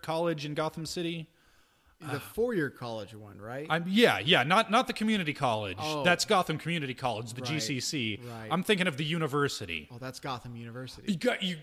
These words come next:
Speaker 1: got it in one. Good job.
Speaker 2: <laughs>
Speaker 1: Attempts to foil his scheme to burn down Gotham University, but in the process is exposed to the Scarecrow's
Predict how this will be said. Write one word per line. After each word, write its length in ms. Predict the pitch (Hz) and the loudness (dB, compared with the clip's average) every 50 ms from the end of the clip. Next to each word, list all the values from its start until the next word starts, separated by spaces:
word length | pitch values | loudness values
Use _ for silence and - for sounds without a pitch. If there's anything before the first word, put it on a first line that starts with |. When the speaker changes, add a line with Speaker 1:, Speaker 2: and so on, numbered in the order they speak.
| - - - 151 | -12 -10 -6 0
Speaker 1:
got 180 | 151 165 180 202 | 2 4 6 6
it 80 | 202 202 | 8 8
in 140 | 226 214 | 8 8
one. 280 | 202 202 170 127 113 113 | 10 10 8 8 8 8
Good 240 | - 214 202 190 240 | 8 10 10 10 10
job. 380 | 202 196 151 - 269 147 151 - 240 | 10 10 10 10 8 6 4 2 0
Speaker 2:
<laughs> 1700 | 302 320 311 - - - - - - - - - 392 - - _ - 392 381 - - - 466 403 359 - - - - - _ - - | 0 2 0 -2 -4 -4 -6 -6 -6 -6 -8 -10 -10 -10 -10 _ -8 -8 -8 -8 -10 -10 -8 -8 -8 -8 -10 -20 -20 -20 _ -6 0
Speaker 1:
Attempts 420 | 156 160 - - 220 269 302 247 - | 0 0 4 6 6 6 6 6 4
to 100 | - 240 | 2 2
foil 360 | - - 247 240 240 240 240 | 6 8 8 8 8 8 6
his 160 | 165 208 208 | 4 2 2
scheme 440 | - - - 226 214 190 180 175 165 | 2 2 2 4 4 4 4 4 4
to 100 | - 165 | 2 2
burn 320 | 131 170 190 220 233 214 165 | 4 6 6 8 8 6 6
down 300 | 190 208 208 214 202 156 | 6 6 6 6 4 4
Gotham 360 | 151 156 208 214 - 208 202 | 4 4 4 4 4 2 2
University, 580 | 202 208 190 165 180 208 208 - - 160 175 170 | 4 4 4 4 4 4 4 4 2 0 0 0
but 200 | 139 - 247 247 247 | 4 4 4 4 4
in 120 | 294 320 320 | 4 6 6
the 80 | 294 | 6
process 640 | - - 247 247 269 277 - - 185 139 143 - - | 6 6 2 2 4 4 2 2 2 2 2 2 0
is 180 | - 208 160 208 | 0 0 0 0
exposed 600 | - - - - 233 240 247 233 175 - - - | 0 -2 0 4 4 4 4 4 0 -2 -4 -6
to 140 | - - 247 | -2 -2 0
the 100 | 202 220 | 0 0
Scarecrow's 680 | - - - 247 247 240 247 - 254 247 247 240 - | 0 2 6 6 6 6 6 4 4 4 4 2 -2